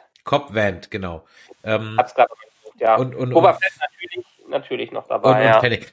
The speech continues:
Speaker 1: Ja, dann brauchst du Ahsoka nicht. Dann kommt die
Speaker 2: Ja.
Speaker 1: nicht mehr.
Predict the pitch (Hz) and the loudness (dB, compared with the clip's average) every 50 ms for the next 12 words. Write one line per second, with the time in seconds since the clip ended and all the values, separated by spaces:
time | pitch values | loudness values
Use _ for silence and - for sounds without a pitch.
0 | _ _ 107 110 110 131 135 120 110 101 113 123 120 - 127 110 101 87 101 95 | _ _ 2 2 4 4 2 2 4 4 4 4 4 2 0 0 2 2 0 -2
1 | - 90 85 76 78 - - - - _ _ _ _ _ _ _ _ _ _ _ | 0 -2 -4 -4 -4 -10 -16 -16 -16 _ _ _ _ _ _ _ _ _ _ _
2 | - _ _ _ - 117 107 117 113 - - 113 - - - - - - - - | -20 _ _ _ -2 0 2 2 2 2 0 -2 0 0 0 0 0 -2 -6 -8
3 | 78 - | -10 -10